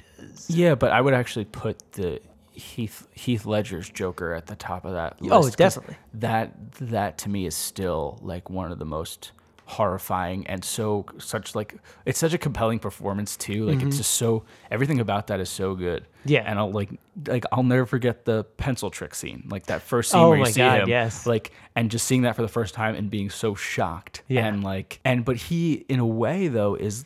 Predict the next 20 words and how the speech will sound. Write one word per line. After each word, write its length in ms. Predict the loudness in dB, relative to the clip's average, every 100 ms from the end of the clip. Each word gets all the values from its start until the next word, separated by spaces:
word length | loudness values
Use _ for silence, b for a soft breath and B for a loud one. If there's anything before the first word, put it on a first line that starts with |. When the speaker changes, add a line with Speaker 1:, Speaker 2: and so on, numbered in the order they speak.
| -4
Speaker 2:
there 160 | -4
is, 200 | -2 -2 -2
like, 200 | -4 -4
some 320 | -8 -8 -8 -10
Batman, 520 | -2 0 0 -2 -2
there's 200 | -2 -2
no, 140 | -2
like, 160 | 0 -2
superpowers 760 | -4 -8 -6 -4 2 2 2 0
or 20 |
anything. 280 | -4 -4 -4
I 20 |
mean, 80 | -4
it's 100 | -4
a 40 |
fictionalized 920 | -8 -8 -8 -2 -2 -2 -2 -4 -4 -8 -12
world, 560 | -4 -2 0 0 -2
Speaker 1:
Mm-hmm. 120 | -2 -2
Speaker 2:
but 120 | -2
it's 340 | -4 -8 -12